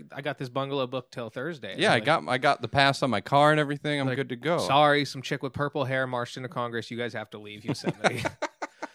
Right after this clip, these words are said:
Speaker 1: So in two thousand fourteen, all the Americans left and the economy fell apart.
Speaker 2: Ah.
Speaker 1: Because they're like, "Wait, w-, all, w-, all the Americans left. Why all of a sudden is nobody importing flat screen T Vs and porn to our country?"
Speaker 2: Yeah, how come we don't have all these cool Coke dispensers coming in all the
Speaker 1: <laughs> Yeah.
Speaker 2: time?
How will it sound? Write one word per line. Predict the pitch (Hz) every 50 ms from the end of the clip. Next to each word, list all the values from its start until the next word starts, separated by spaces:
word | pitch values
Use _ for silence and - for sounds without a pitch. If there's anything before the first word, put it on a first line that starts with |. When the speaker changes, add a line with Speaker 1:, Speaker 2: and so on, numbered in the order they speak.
| _ _ _ _ _ _ _ _
Speaker 1:
So | - - 151 143
in | 139
two | - 170
thousand | 185 180 170 156 147
fourteen, | - - 151 143 135 - 143 135
all | 131 131
the | 131 131
Americans | 127 127 131 131 123 - 135 113 110
left | 117 120 127 135 - - _ -
and | 135 135 131
the | 123 120
economy | 113 - - - 139 143 147 147 143 147 143 147 143 123 - _ _
fell | _ _ - - 123 120 117 120 -
apart. | 127 131 - - 117 104 - - - _ _ _ _
Speaker 2:
Ah. | - 170 170 151 139 123 95 82 - - - -
Speaker 1:
Because | 175 156 185 151
they're | 180 170
like, | 147 127 117 113 - _ - _ _ -
"Wait, | 233 285 269 185 139 117 - _ _ _ _ _ _ _ _
w-, | - 127 - -
all, | - 151 165 185 185 127
w-, | 165 147 120 - - - _ _ _ -
all | 156 226
the | 247 233
Americans | 196 196 233 269 285 277 226 180 -
left. | 165 156 -
Why | 165 175 196 220 240
all | 233 220 208
of | 196 180
a | 180
sudden | - - 175 160 170 175
is | 175 156 151
nobody | 165 165 160 165 165 156
importing | 151 156 151 - 151 151 147 151 151
flat | 143 - 139 135 123 135 -
screen | - - 143 147 147
T | 143 170 170 170
Vs | 160 185 214 220 175 123 104 - -
and | 135 131 139
porn | - - 214 233 185 156 - - 127
to | 147 143
our | 131 185
country?" | - - 208 214 165 196
Speaker 2:
Yeah, | 185 143
how | 156 151 151
come | 151 185 190
we | 190 190
don't | 185 180 175
have | 170 160
all | 170
these | 160 151 131 -
cool | - - 170 156 - _
Coke | - - 147 165 -
dispensers | - 123 - - - - 107 95 - 101 95 - -
coming | - 107 95 90 92 90 90
in | 87 - -
all | 85 80
the | -
Speaker 1:
<laughs> | - - -
Yeah. | - - 160 156
Speaker 2:
time? | - 147